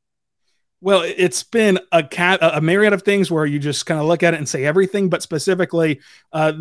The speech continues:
the, the efficiency has been there for S G A for his career. He's, he's gone fifty percent now twice in his career from the floor, forty-seven percent once, forty-five percent another time, and another forty-seven percent. So he's been efficient his whole career,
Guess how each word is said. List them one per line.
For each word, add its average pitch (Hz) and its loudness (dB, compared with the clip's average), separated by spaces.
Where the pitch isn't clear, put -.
the, 170 0
the 175 0
efficiency 262 2
has 180 -2
been 196 2
there 196 -2
for 190 0
S 185 -2
G 185 0
A 180 0
for 190 2
his 175 2
career. 180 2
He's, 156 -2
he's 151 -6
gone 175 0
fifty 180 -6
percent 165 -4
now 151 -6
twice 196 -2
in 208 -2
his 185 -4
career 185 0
from 185 -6
the 175 -4
floor, 170 2
forty-seven 175 0
percent 165 -4
once, 156 -4
forty-five 165 -2
percent 165 -4
another 156 -2
time, 156 -2
and 143 -2
another 156 -2
forty-seven 156 -4
percent. 160 -4
So 208 2
he's 196 2
been 330 4
efficient 220 4
his 160 0
whole 175 2
career, 156 -2